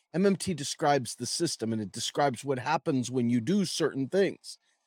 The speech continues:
but it does not tell you what to do. M M T is a descriptive theory. It is a descriptive understanding of the plumbing. It does have operational truths. It talks about the connecting points throughout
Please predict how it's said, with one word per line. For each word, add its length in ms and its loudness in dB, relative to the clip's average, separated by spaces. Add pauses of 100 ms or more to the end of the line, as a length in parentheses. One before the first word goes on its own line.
(140)
but 80 2
it 100 0
does 240 -2
not 360 6 (560)
tell 180 4
you 160 6
what 200 2
to 100 -6
do. 240 0 (880)
M 160 2
M 120 4
T 300 -2
is 300 2
a 80 2
descriptive 1080 0 (300)
theory. 380 2
It 100 4
is 160 -2
a 80 -2
descriptive 640 -2
understanding 640 2
of 200 0
the 80 -4
plumbing. 560 0 (320)
It 100 -6 (100)
does 420 4
have 500 2
operational 720 0
truths. 560 -2
It 140 -6
talks 420 -4
about 360 4
the 200 -2 (300)
connecting 520 2
points 380 -4
throughout 400 2